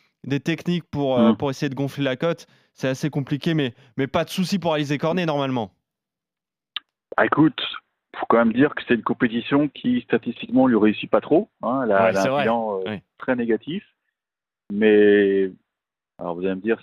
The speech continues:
Speaker 2: c'est, ce sont des images sélectionnées par la Fédé, mais sur les petits clips qu'on voit, euh, on sent qu'il y a, il y a une belle harmonie, il y a une
Speaker 1: Mm.
Speaker 2: belle ambiance, euh, ils ont tous été ravis de,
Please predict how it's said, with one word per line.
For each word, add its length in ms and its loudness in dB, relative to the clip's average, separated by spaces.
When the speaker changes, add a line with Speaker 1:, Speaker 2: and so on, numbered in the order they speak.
Speaker 2:
c'est, 480 -8
ce 80 -10
sont 160 -4
des 200 -4
images 300 4
sélectionnées 380 2
par 140 -2
la 100 2
Fédé, 380 2
mais 200 0
sur 120 0
les 120 4
petits 220 -8
clips 260 -2
qu'on 160 2
voit, 440 4
euh, 140 -8
on 80 -4
sent 80 -8
qu'il 120 0
y 40 6
a, 80 4
il 60 2
y 20 2
a 40 2
une 120 -4
belle 220 4
harmonie, 400 0
il 180 -2
y 80 2
a 80 2
une 80 -2
Speaker 1:
Mm. 20 -10
Speaker 2:
belle 160 2
ambiance, 640 0
euh, 240 2
ils 40 -8
ont 80 -10
tous 80 -12
été 160 -2
ravis 400 -2
de, 140 -4